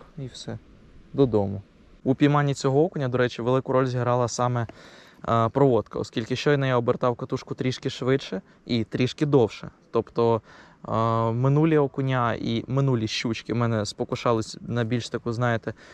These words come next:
різку проводку на місці. Тобто я робив максимум там пів оберта, три чверті,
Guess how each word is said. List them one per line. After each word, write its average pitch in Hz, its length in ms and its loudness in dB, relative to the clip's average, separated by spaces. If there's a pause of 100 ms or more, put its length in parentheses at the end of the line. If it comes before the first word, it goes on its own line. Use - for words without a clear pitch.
(160)
різку 127 380 0
проводку 120 480 2
на 120 100 -2
місці. 143 380 -2
Тобто 120 260 -2
я 117 100 6
робив 117 280 4
максимум 117 520 -2
там 101 220 -6 (240)
пів 151 220 6
оберта, 127 400 2
три 127 220 -2
чверті, 180 520 0